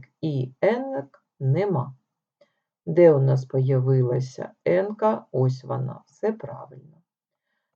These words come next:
Наступну формулу становимося в Р три і рахуємо середній бал. Можна скористатися кнопкою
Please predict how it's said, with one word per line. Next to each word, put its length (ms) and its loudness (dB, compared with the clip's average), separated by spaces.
Наступну 760 -2
формулу 540 -2
становимося 1040 -2
в 180 -18
Р 320 4
три 380 2
і 480 -2
рахуємо 680 2
середній 800 2
бал. 600 0
Можна 380 0
скористатися 1080 -2
кнопкою 880 -6